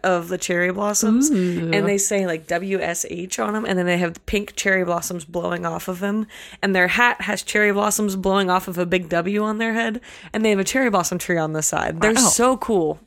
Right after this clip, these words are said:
Speaker 1: And their N B A team has a cherry blossom jersey as well. So it's kinda cool right now.
Speaker 2: Beautiful.
Speaker 1: Yeah.
Speaker 2: All right. You wanna get into, uh,
Speaker 1: Yeah.
Speaker 2: what we're, what we're covering this week?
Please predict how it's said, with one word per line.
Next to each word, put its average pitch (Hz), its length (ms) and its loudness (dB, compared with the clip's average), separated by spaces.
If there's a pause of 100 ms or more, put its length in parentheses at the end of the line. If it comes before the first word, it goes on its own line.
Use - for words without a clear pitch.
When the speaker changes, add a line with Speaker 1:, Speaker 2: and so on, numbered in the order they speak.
(160)
Speaker 1:
And 214 80 0
their 220 120 0
N 202 100 0
B 202 80 2
A 196 100 4
team 170 260 -6
has 180 180 -6
a 190 40 -10
cherry 180 220 -6
blossom 185 500 -4
jersey 190 300 -2
as 180 100 -6
well. - 140 -4
So - 100 0
it's - 120 0
kinda 466 220 2
cool 220 300 4
right 175 200 0
now. 151 240 -6 (180)
Speaker 2:
Beautiful. 214 400 0 (160)
Speaker 1:
Yeah. 185 160 -2 (160)
Speaker 2:
All 269 100 2
right. 330 240 4
You - 80 0
wanna 220 140 4
get 220 140 4
into, 247 420 2 (100)
uh, 208 100 4
Speaker 1:
Yeah. 208 80 6
Speaker 2:
what 220 160 4
we're, 226 100 4 (260)
what 208 160 0
we're 214 380 2
covering 220 340 2
this 220 160 0
week? 240 300 -2